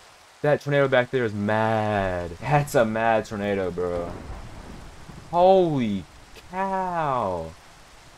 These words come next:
That is crazy. Alright, bro. What a start to the video. It, this destroyed the village. This left, like, I don't know what type of tornado that was. No resp-,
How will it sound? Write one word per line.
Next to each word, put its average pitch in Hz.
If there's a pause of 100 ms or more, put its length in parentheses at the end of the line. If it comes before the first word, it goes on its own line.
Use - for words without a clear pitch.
That 180
is 156
crazy. 165 (3500)
Alright, 104
bro. 95 (140)
What 185
a 143
start 127
to 123
the 113
video. 107 (880)
It, 165 (240)
this 202
destroyed 143
the 120
village. 104 (400)
This 139
left, 139
like, 123 (100)
I 135
don't 160
know 165
what 143
type 160
of 131
tornado 120
that 107
was. 92 (840)
No 160
resp-, 135